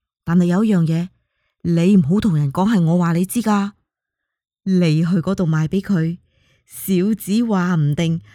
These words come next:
可以撞見啲好嘅景色。運哥道謝：「多謝老叔，多謝老叔。」呢個運哥聽到呢番說話，謝過咗路人，佢拎住個籃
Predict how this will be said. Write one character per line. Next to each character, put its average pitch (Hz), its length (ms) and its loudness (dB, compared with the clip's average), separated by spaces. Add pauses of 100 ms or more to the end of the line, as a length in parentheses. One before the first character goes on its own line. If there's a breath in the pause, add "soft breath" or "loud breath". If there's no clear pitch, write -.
(200 soft breath)
可 156 180 -4
以 185 160 0
撞 151 300 0
見 175 240 -2
啲 208 120 2
好 156 260 -4
嘅 190 200 2
景 160 380 0
色。 - 240 -6 (1800)
運 202 240 4
哥 262 180 2
道 214 140 0
謝： 175 400 2 (800)
「多 277 120 2
謝 220 160 2
老 202 140 4
叔， - 240 0 (320)
多 320 160 2
謝 240 100 2
老 202 120 4
叔。」 294 260 0 (1120)
呢 359 80 -2
個 349 80 2
運 196 300 2
哥 269 180 0
聽 277 240 -2
到 214 100 2
呢 254 140 -2
番 247 180 -2
說 214 180 -4
話， 165 280 -4
謝 196 280 0
過 208 200 0
咗 220 100 -2
路 180 260 0
人， 113 220 -4 (480)
佢 220 120 0
拎 262 260 2
住 170 140 0
個 180 80 0
籃 170 260 0